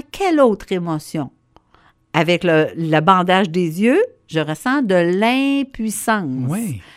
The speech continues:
Speaker 1: à éviter le danger. Alors, cette impuissance accompagnée de peur égale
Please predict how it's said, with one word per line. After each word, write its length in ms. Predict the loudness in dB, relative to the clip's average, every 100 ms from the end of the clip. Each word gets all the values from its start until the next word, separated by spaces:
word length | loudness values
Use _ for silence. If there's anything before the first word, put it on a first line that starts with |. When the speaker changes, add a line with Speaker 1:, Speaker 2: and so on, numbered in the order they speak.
| -12 2
Speaker 1:
à 160 | 2 4
éviter 500 | 2 2 -2 0 0
le 100 | 0
danger. 500 | -4 -4 -6 -10 -14 _ _ _ _ _ _ _ -20 -20 -16 0
Alors, 320 | 2 4 2
cette 360 | -2 -4 -4 0
impuissance 1000 | 0 0 -4 -4 -2 -4 -2 -4 -6 -10 -4
accompagnée 720 | -4 -2 -4 -2 -2 0 0
de 200 | 0 0
peur 680 | 0 -2 -2 -2 -2 -4 -6 -6
égale 600 | -2 -2 0 0 0 -2